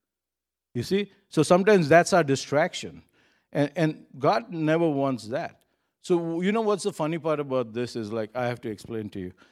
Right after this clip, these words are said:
So the weeds, uh, so you know the difference, what is gonna happen. When the wheat grows, right, the whe-, wheat is full with fruit, you know, the sheaves and all. That causes the wheat stalk to bend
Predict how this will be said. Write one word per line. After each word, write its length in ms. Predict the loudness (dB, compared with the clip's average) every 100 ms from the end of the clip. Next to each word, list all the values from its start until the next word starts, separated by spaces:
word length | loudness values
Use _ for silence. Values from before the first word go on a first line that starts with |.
| _
So 200 | 4 4
the 180 | 4 2
weeds, 580 | 2 2 2 0 -8 -16 -16 -4
uh, 180 | -2 -2 -4 _
so 160 | -4 0
you 120 | 2
know 140 | 2
the 100 | 2
difference, 400 | 0 -2 -2 -4
what 140 | -2 -2
is 100 | -2
gonna 220 | -2 -2
happen. 300 | -4 -8 -4
When 220 | -2 0
the 100 | -2
wheat 340 | -2 -4 -6
grows, 480 | -6 0 2 0 -2
right, 300 | -8 -8 -8
the 80 | -8
whe-, 260 | -6 -6 -4
wheat 240 | -6 -6
is 120 | -6
full 260 | -6 -4 -2
with 260 | -4 -6 -12
fruit, 440 | -8 -6 -6 -10 _ _ _ -6
you 80 |
know, 120 | -4 -2
the 100 | -4
sheaves 480 | -4 -2 -2 -4
and 160 | -4 -2
all. 300 | -2 -2 -6 -18 _ -2
That 240 | 0 0
causes 460 | 2 2 2 -2 -2
the 120 | -2
wheat 420 | -2 -4 -6 -6
stalk 400 | -6 -2 -2 -2
to 80 | -8
bend 440 | -6 -8 -8 -18